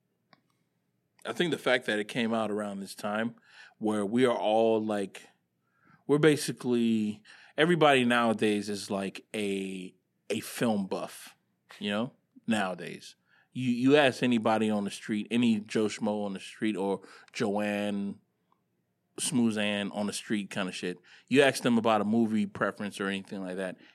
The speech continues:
and everybody has their hot takes, and some people have their cold ones too. Uh, I think that we're all, we all know what a good movie is, and this movie in this time of twenty twenty-one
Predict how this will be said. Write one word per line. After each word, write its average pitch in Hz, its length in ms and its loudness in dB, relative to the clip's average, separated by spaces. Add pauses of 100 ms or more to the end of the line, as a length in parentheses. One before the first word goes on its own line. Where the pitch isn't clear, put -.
and 110 120 -2
everybody 120 320 2
has 104 180 -4
their 101 120 -6
hot 101 220 -6
takes, 104 460 -6
and 92 180 -6
some 113 160 -6
people 98 220 -4
have 92 160 -2
their 82 100 -8
cold 92 300 -6
ones 85 160 -16
too. - 200 -16 (1400)
Uh, 107 240 2
I 95 100 0
think 143 320 -2
that 110 200 4
we're 117 280 4
all, 107 800 4 (560)
we 139 140 8
all 143 180 8
know 131 160 6
what 123 140 6
a 104 40 0
good 113 240 2
movie 110 380 2
is, 123 340 0 (400)
and 104 480 -2
this 131 180 0
movie 117 760 2 (580)
in 113 140 2
this 113 180 2
time 113 380 0
of 95 240 -2
twenty 113 220 0
twenty-one 113 500 0